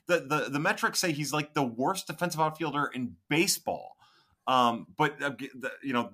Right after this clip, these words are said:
they're, they're talking about all the other stuff. Anyways, uh, like, I think that they put, they put him in a position by bringing him up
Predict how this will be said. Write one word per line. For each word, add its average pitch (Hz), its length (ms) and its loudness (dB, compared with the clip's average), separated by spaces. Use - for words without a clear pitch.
they're, 127 240 2
they're 117 100 -4
talking 117 380 -2
about 101 420 4
all 113 160 2
the 110 120 0
other 113 180 2
stuff. 85 320 -6
Anyways, 101 580 -2
uh, 131 140 2
like, 156 200 0
I 147 120 4
think 208 360 -4
that 170 120 -12
they 156 120 0
put, 120 440 -4
they 139 100 2
put 226 300 -6
him 226 140 -4
in 170 80 -2
a 143 40 -4
position 123 480 -2
by 107 140 2
bringing 107 320 -4
him 98 120 -4
up 80 280 -4